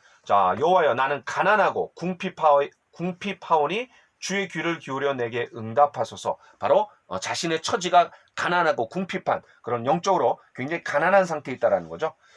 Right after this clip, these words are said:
자, 오 절. 하나님의 선하심과 언약적인 신실하심에, 예, 유일하게 이제 자신의 희망을 걸고 있는 겁니다.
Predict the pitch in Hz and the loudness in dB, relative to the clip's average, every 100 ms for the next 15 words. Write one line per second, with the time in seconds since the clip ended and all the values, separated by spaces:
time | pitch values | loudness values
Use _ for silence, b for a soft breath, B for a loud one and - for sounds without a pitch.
0 | B B B 147 127 190 202 180 95 - | B B B 4 6 6 2 2 0 -4
1 | - 226 262 262 240 226 220 208 196 196 | -4 0 2 0 0 2 2 0 4 4
2 | - 151 196 196 - 185 196 185 262 247 | 6 4 4 0 -2 -4 -4 -6 -8 -6
3 | 240 208 190 185 196 254 - b b _ | 2 4 4 -2 -2 -2 -2 b b _
4 | 98 90 90 80 _ _ 110 147 190 175 | -10 -8 -8 -12 _ _ -6 2 2 2
5 | 151 151 202 - 135 - 220 170 139 - | -2 -8 -8 -8 -8 -6 -2 0 0 -2
6 | 135 135 196 127 92 80 78 | -4 -2 -4 -6 -10 -12 -16